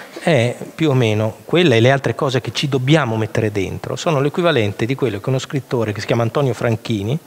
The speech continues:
eh, chiama le ossa che biancheggiano al sole.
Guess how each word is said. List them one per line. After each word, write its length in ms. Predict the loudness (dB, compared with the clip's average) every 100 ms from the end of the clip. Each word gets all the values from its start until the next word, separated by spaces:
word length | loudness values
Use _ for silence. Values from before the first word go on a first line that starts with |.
| -18 -20 -18 -18 -18 -18 -20 -6
eh, 260 | 0 0
chiama 300 | 2 2 2
le 140 | 4 2
ossa 280 | 2 -2 -2
che 120 | 0
biancheggiano 640 | 2 2 2 0 2 0
al 80 | 0
sole. 440 | -2 -4 -4 -6